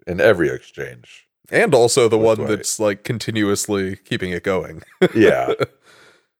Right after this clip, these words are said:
Speaker 2: But, uh, yeah, so anyway, uh,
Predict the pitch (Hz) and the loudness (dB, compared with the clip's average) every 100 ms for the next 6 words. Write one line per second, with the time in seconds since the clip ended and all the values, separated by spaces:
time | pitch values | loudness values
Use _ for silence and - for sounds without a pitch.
0 | - 92 85 82 76 82 92 107 - _ | -8 -6 -4 -4 -4 -4 -2 -4 -4 _
1 | _ - 202 _ _ _ _ - 123 143 | _ -10 -10 _ _ _ _ -4 2 4
2 | 110 - 120 117 107 104 104 101 98 98 | 4 2 0 2 2 2 2 2 2 0
3 | 98 110 | -2 -4